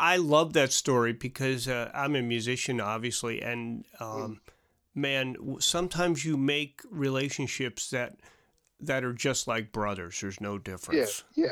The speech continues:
Speaker 2: yeah, absolutely.
Speaker 1: Yeah, the
Speaker 2: That's,
Speaker 1: music,
Speaker 2: that's, that's
Speaker 1: the
Speaker 2: the way
Speaker 1: music
Speaker 2: it is.
Speaker 1: ties you together, and, uh, and it's
Speaker 2: Yeah.
Speaker 1: almost inexplicable, but it's, it's
Speaker 2: Yeah.
Speaker 1: absolutely true. Well, you know, you know what else impressed me, Kenny, is that, um,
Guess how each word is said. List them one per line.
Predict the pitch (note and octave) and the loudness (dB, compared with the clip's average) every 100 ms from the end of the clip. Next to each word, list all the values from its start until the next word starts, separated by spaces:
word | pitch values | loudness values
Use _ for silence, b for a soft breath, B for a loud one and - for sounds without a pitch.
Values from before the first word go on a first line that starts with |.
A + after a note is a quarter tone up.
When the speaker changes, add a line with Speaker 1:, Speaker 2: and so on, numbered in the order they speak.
| - - | -2 -6
Speaker 2:
yeah, | B2+ | -6
absolutely. | B2+ - - G2 - - | -6 -6 -8 -10 -10 -12
Speaker 1:
Yeah, | B2+ A#2 | -10 -8
the | A#2+ | -4
Speaker 2:
That's, | C3+ | 2
Speaker 1:
music, | E3 F3 D3 | 4 4 2
Speaker 2:
that's, | - - | -4 -6
that's | B2+ | -2
Speaker 1:
the | |
Speaker 2:
the | D3 | 2
way | |
Speaker 1:
music | E3+ - - | 4 4 0
Speaker 2:
it | F#2+ | -4
is. | |
Speaker 1:
ties | - B2+ C3 B2+ | -4 -2 -2 -4
you | A#2 | -4
together, | G#2 G#2 G#2+ G#2 G#2 G2+ | -6 -4 -4 -4 -4 -2
and, | G2+ G2+ - | -2 -4 -6
uh, | G#2+ - | -8 -6
and | C3 B2 | -6 -6
it's | - C3 - - | -4 -4 -4 -2
Speaker 2:
Yeah. | E3 | 0
Speaker 1:
almost | D#3+ C#3 B2 C3+ | 2 2 0 -2
inexplicable, | A#2+ - - A#2+ A#2 - G2+ F#2+ G2+ | -4 -6 -6 -4 -4 -8 -8 -8 -8
but | G#2 | -6
it's, | G#2+ G#2+ - - b b b b _ | -6 -6 -6 -6 b b b b _
it's | C3+ - | -6 -4
Speaker 2:
Yeah. | - A#2+ | -2 -2
Speaker 1:
absolutely | B2 - B2 A#2+ | -2 -4 -4 -4
true. | - - A#2 G#2 B B B - | -6 -6 -6 -6 B B B -2
Well, | G#3+ | 0
you | B3 | 4
know, | C4 A#3 | 2 4
you | B3 | 4
know | B3 | 6
what | G3 F3 | 6 4
else | F#3 F#3 - | 4 4 4
impressed | E3 D3 D3 C#3 - D3 | 2 6 4 4 2 2
me, | C3 B2 A#2+ - - | 2 2 -2 -6 -4
Kenny, | D3+ C#3+ C3+ C3 | 0 2 2 2
is | C3+ B2+ | 0 0
that, | D3 C3 C3 - | 2 2 0 -4
um, | C3+ B2 A#2+ A#2+ | -2 0 -2 -6